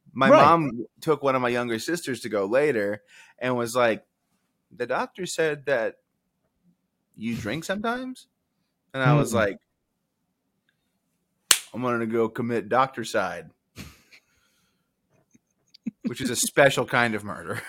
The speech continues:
Speaker 1: <laughs>
Speaker 2: That's where they keep all the combs in the doctor's office, doctor said. <laughs> They got Barbicide for the barbers, Doctorcide for the bar-, for the doctors.
Speaker 1: Is it called Barbicide?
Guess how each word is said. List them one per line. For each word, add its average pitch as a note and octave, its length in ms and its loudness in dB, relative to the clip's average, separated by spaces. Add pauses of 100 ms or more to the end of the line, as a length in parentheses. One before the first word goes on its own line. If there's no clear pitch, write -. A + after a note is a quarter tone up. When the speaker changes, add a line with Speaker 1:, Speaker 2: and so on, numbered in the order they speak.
Speaker 1:
<laughs> - 160 -20
Speaker 2:
That's C#3+ 200 6
where F#3 120 8
they F3 100 8
keep D#3 220 2
all D3+ 100 8
the B2 100 6
combs A#2+ 380 2
in G2+ 60 0
the G2 60 -2
doctor's G2+ 460 -4
office, G2 480 -10
doctor A2 320 -6
said. A2 320 -10 (320)
<laughs> - 80 -12 (580)
They A#2+ 100 2
got A2+ 180 6
Barbicide C#3 680 8
for B2 80 0
the A#2 60 0
barbers, G#2+ 520 2
Doctorcide A#2 600 4
for G#2+ 100 -4
the G#2 80 -2
bar-, G2 260 -6
for A2+ 140 -8
the G#2 100 -4
doctors. G2 640 -10
Speaker 1:
Is F3 120 -4
it A#3+ 100 -6
called A3+ 280 0
Barbicide? G#3+ 760 2